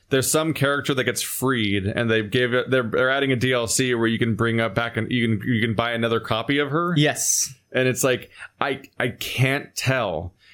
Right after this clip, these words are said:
Speaker 1: I can't tell if that's them not even getting the point of their own character when they backtrack like that, or if it's them, like, being dark about it and being like, "Now you're the Detroit." <laughs> Like,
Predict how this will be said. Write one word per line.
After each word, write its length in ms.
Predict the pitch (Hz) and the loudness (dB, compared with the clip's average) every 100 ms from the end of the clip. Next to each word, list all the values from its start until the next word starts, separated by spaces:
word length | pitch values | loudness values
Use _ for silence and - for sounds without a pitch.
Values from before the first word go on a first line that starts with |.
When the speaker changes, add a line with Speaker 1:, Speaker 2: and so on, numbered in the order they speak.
| - | -6
Speaker 1:
I 120 | 120 131 | -4 -4
can't 460 | - 147 160 101 | -2 0 0 0
tell 220 | 160 165 147 | 0 2 2
if 120 | 107 | 2
that's 280 | 131 131 110 | 0 0 0
them 420 | 135 127 110 - - - | 2 2 0 -2 -10 0
not 380 | 123 123 127 143 | 2 4 2 0
even 280 | 131 127 117 | 2 0 2
getting 320 | 120 131 123 | 2 2 0
the 60 | |
point 200 | 110 131 | 0 0
of 80 | 120 | 2
their 140 | 113 - | 0 0
own 180 | 131 123 | -2 0
character 760 | 123 135 113 - 110 104 95 - - | 0 0 -2 -2 -2 0 -4 -10 -4
when 120 | 120 | 0
they 100 | 113 | 2
backtrack 460 | 120 123 - 117 110 | 0 -2 -2 -2 0
like 160 | 104 | -2
that, 240 | 107 104 - - - - | 0 -2 -4 -16 -6 0
or 200 | 147 135 | 2 2
if 80 | |
it's 180 | 143 107 | 0 0
them, 480 | 98 131 131 123 104 - - | 0 2 2 0 -2 -6 -2
like, 380 | 131 127 - 98 | 0 0 -2 0
being 420 | 135 131 117 98 - | 2 4 2 0 -2
dark 300 | 98 117 139 | 0 0 0
about 300 | 127 127 143 | 0 0 0
it 200 | 175 - - | -2 -4 -2
and 180 | 123 | 0
being 260 | 113 120 117 | 2 2 2
like, 320 | 113 110 - - - | 2 0 -2 -8 2
"Now 260 | 117 113 | 2 2
you're 420 | 101 98 113 135 135 | 0 0 2 2 2
the 140 | 107 | 0
Detroit." 720 | 92 113 - 117 107 113 - 214 | 0 0 2 2 2 2 2 2
<laughs> 480 | - 247 320 - 262 - - - 113 | 2 2 2 0 -2 -4 -10 -8 -2
Like, 180 | 139 | 0